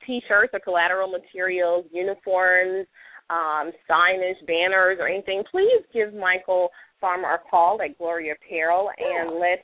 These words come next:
him, um, give you a very competitive price with awesome, awesome quality and great, great customer service. So that was the kind of announcement I wanted to, um, make, Michael.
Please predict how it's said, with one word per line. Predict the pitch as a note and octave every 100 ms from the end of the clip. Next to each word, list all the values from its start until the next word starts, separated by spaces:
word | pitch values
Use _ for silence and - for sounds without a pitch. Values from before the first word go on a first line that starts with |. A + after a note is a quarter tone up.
| -
him, | G3+ E3+ E3 E3 E3 - _ -
um, | - E3+ E3 F3
give | E3+ F#3+
you | G3+ G3
a | E3+ E3+ E3 E3 - C3+
very | E3+ E3+
competitive | E3+ E3+ D#3+ - F#3+ F#3+ F3+ E3+ E3+ D#3+ _ _ _ _ _ _
price | A3+ G3 A3+ C#4
with | D3+ E3+ F3+ - _ -
awesome, | - G3+ G#3+ - F#3 D#3
awesome | D#3+ E3+ D#3 -
quality | - G3+ G3 F3 D#3 D#3+ F3+ - _ -
and | E3 E3+ C#3+
great, | - F3+ G3 F#3+ -
great | E3 D#3 C#3
customer | - D#3+ D3+ C#3+
service. | D3+ D3 C#3+ -
So |
that | D3+ E3+
was | F#3
the | E3+
kind | G3+ E3+
of | D#3
announcement | D#3+ D3+ E3 D3
I |
wanted | D#3 D3+ D3+ - _
to, | - E3+
um, | C#3+ D3
make, | C#3+ C3+
Michael. | D3+ D3+ -